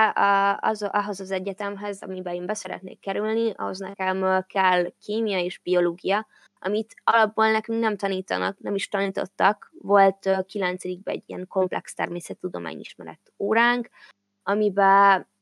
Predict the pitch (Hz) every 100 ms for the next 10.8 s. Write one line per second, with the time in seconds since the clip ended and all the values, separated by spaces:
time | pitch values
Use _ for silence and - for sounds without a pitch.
0 | _ - 208 202 190 185 185 180 170 -
1 | 185 185 175 170 175 - 185 185 _ -
2 | - _ 208 - 202 185 165 - 185 208
3 | 220 196 175 - 226 220 202 190 190 190
4 | 175 170 85 - - - 214 214 190 190
5 | - 175 180 196 202 196 214 208 220 -
6 | _ _ _ _ _ 185 196 196 196 196
7 | 196 202 - _ _ 220 202 202 208 202
8 | 190 - - 214 190 185 180 175 180 185
9 | 185 180 180 180 180 180 180 185 185 190
10 | 190 190 185 185 190 185 180